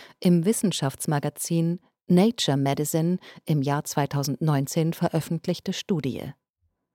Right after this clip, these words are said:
Ein belgisches Forschungsteam der Katholischen Universität in Louvain belegte, dass Übergewichtige im Darm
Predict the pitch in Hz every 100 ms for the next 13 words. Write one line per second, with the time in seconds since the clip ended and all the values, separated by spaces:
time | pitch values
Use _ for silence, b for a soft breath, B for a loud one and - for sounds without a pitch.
0 | _ - 180 170 180 226 190 - 139 -
1 | 170 202 - 127 - - 156 160 147 -
2 | 143 - 165 170 - - 151 139 135 139
3 | - 175 - 156 143 143 135 131 170 160
4 | 143 143 - 160 170 B B B - 190
5 | 185 - 226 240 165 143 143 - 170 156
6 | 151 147 147 139 135